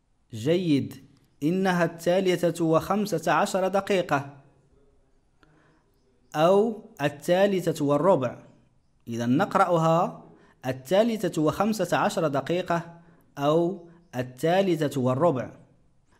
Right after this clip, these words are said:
ننتقل إلى المثال الثالث. إلى ماذا تشير الساعة؟ نعم، إنها العاشرة والنصف.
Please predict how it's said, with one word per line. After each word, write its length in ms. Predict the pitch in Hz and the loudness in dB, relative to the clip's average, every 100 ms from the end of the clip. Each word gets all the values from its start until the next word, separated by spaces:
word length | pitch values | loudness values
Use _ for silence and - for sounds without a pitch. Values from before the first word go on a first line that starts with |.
| _ | _
ننتقل 520 | 117 180 240 220 185 165 | 0 2 4 2 2 0
إلى 220 | 160 151 | 2 4
المثال 460 | 147 147 147 143 | 4 4 2 2
الثالث. 680 | 123 123 123 117 113 120 - - _ _ _ _ _ _ _ _ _ _ _ _ _ _ _ _ _ _ _ _ _ | 0 -2 0 0 0 -6 -12 -20 _ _ _ _ _ _ _ _ _ _ _ _ _ _ _ _ _ _ _ _ _
إلى 220 | 104 101 104 | -8 -4 -2
ماذا 300 | 120 185 240 | 0 2 0
تشير 400 | 240 - 208 190 | 0 -4 0 0
الساعة؟ 760 | 180 185 170 151 165 - - - _ _ _ _ _ _ _ _ _ _ _ _ _ _ _ _ _ _ _ _ _ _ _ _ _ _ _ _ _ _ | 0 0 2 2 0 -4 -18 -20 _ _ _ _ _ _ _ _ _ _ _ _ _ _ _ _ _ _ _ _ _ _ _ _ _ _ _ _ _ _
نعم، 640 | 98 117 190 220 156 110 - - 139 | -6 -2 0 2 2 0 -6 -8 -2
إنها 380 | 202 233 190 | 2 2 2
العاشرة 760 | 170 147 151 247 - 175 160 160 | 4 4 4 2 2 2 2 2
والنصف. 640 | 156 170 220 - - - | 2 2 2 0 -6 -18